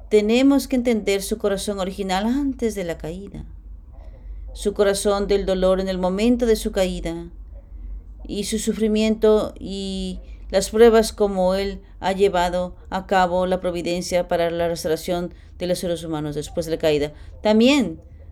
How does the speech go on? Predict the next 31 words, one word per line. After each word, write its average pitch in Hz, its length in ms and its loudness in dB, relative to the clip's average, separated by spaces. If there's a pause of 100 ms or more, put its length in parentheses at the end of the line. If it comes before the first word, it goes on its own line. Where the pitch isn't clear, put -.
(120)
debemos 220 400 4
entender 214 680 6 (540)
cómo 226 480 8
debe 190 260 2
ser 196 220 0
el 185 140 -2
corazón 196 380 0
de 202 120 2
Dios, 185 580 -2
Shimshon, 208 840 -4
con 160 260 -6
respecto 175 520 -4
al 180 80 0
futuro 165 560 -2
de 156 140 -6
los 151 120 -2
ser-, 156 360 -8
de 151 160 -4
los 156 140 0
seres 156 180 -8
humanos. 147 400 -8 (240)
Por 208 140 2
eso 226 140 6
es 233 120 0
que 220 160 6
nosotros 202 400 -2
tenemos 202 380 -6
que 208 240 -2
entender 190 560 -8
el 180 120 -10
pasado, 220 680 -2